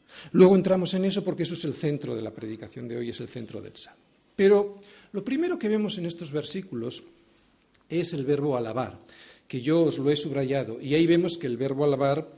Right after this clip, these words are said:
está conjugado de forma imperativa, ¿verdad? Alabad, siervos del Señor, alabad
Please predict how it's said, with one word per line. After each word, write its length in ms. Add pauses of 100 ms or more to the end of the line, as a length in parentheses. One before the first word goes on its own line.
(340)
está 200
conjugado 580
de 80
forma 320
imperativa, 540
¿verdad? 340 (260)
Alabad, 380 (960)
siervos 480
del 120
Señor, 460 (320)
alabad 640